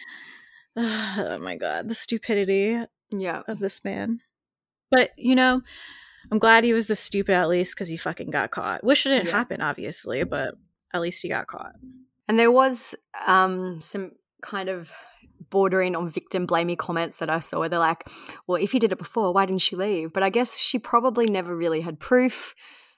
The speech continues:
Speaker 2: Do you know what I mean? Like, I don't know. I, it's hard to say what you'd do in a situation like that. She, I'm sure it's the last thing that she wanted to believe.
Speaker 1: Yeah, I said my thinking while I was reading it was that I hope society progresses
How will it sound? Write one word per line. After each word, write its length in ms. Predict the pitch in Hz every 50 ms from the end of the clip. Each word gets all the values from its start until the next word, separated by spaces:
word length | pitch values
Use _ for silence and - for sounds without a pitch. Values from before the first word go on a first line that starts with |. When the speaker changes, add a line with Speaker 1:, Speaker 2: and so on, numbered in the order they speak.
| _ -
Speaker 2:
Do 100 | - 185
you 60 | 175
know 60 | 175
what 80 | 170 170
I 40 |
mean? 80 | 175 180
Like, 320 | 175 165 160 160 160 - - - -
I 80 | 170
don't 120 | 170 151 139
know. 200 | 131 147 156 160 156 175 -
I, 180 | - 180 165 - - - - _ 180 170 160 - - 202
it's 120 | 190 -
hard 240 | - 233 214 202 -
to 80 | - 185
say 160 | - 175 160
what 120 | 156 143
you'd 140 | 107 143 165
do 120 | 151 156 156
in 100 | 160 160
a 40 |
situation 520 | 165 - 156 - - - 151 151 151 - 160
like 120 | 151 - -
that. 280 | 143 147 - - -
She, 120 | - - -
I'm 120 | 170 170
sure 240 | 160 - - 180 170
it's 200 | 170 - - -
the 80 | - 165
last 280 | 165 151 160 165 -
thing 140 | - 170 170
that 140 | 165 151 -
she 140 | - - 170
wanted 220 | 160 165 165 160 -
to 100 | - -
believe. 580 | - 160 156 151 156 175 202 226 214 - - _ _ _
Speaker 1:
Yeah, 320 | - - 285 269 254 254 -
I 100 | - 269 277
said 380 | - - 285 277 247 208 - - - _ _ _ _ _ _ _ _ _
my 380 | - 226 220 214 208 208 202 190 - _ _ -
thinking 520 | - - 220 202 208 - 208 196 190 196
while 80 | 196 190 190
I 60 | 185
was 140 | 196 202 208
reading 240 | 196 185 190 190 190
it 120 | 185 -
was 220 | - 185 190 185 185
that 260 | 175 165 175 - - -
I 100 | - 220
hope 360 | 208 233 214 220 220 _ _ _ - - - - - - _ _ _ _
society 840 | - - - 233 - - - 180 170 180 180 180 180 185 185 185 190
progresses 840 | - _ - - 202 - - 135 180 - - 180 180 180 180 -